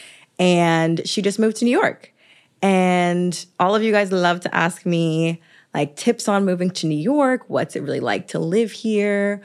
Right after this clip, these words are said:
What are good neighborhoods? You guys really asked me, where should I eat? But we didn't even talk about that 'cause I can't, I could do a whole episode on places to eat. I should do that, actually. Um, but Ray is great. She was here and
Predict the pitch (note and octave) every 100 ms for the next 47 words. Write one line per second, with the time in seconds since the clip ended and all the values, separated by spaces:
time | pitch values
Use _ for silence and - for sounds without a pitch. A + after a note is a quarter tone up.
0 | - _ - D#3 D#3+ D#3 D#3 D3 D#3+ D#3
1 | D3+ D3+ D3+ - E3+ C#4+ B3 - A3+ G#3
2 | - F#3 E3 D#3+ D3 A3+ E3 C#3+ D#3 -
3 | D#3 D#3 D#3+ D#3 D3+ D#3+ D3+ D3 - A3+
4 | - E3 B3 A3 E3 - E3+ F#2+ - G#2+
5 | G#3 D#3+ - E3+ - C#3 - F3+ F#3 E3+
6 | D3+ E3 D3 E3 D3 C#3+ - D3 - E3
7 | F3 - - A2+ - - A3+ - - -
8 | A2 G2 A2+ F3+ - - A#3+ A#3+ - -
9 | - - - F#3 F3+ E3+ E3+ F3 - _
10 | _ F#3 F#3+ G3+ G#3+ A3+ A#3 A#3 F#3+ F#3+
11 | G#3 A#3+ G#3+ G3+ G3 F#3 F#3+ F#3+ F3 E3+
12 | E3 E3 E3 E3